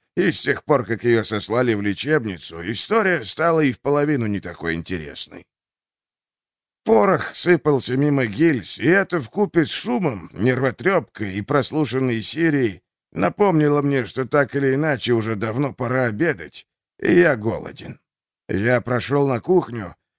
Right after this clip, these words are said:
поставил сковородку на большую горелку и, достав из морозилки кусок жира,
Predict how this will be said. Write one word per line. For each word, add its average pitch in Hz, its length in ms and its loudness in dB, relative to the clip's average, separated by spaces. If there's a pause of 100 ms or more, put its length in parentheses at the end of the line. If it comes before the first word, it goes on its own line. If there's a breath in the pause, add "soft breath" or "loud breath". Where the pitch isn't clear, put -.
(160)
поставил 190 640 2
сковородку 160 720 2
на 147 120 2
большую 127 440 0
горелку 113 720 0
и, 104 160 -2
достав 123 500 0
из 139 120 -2
морозилки 135 640 0
кусок 123 440 -2
жира, 123 480 0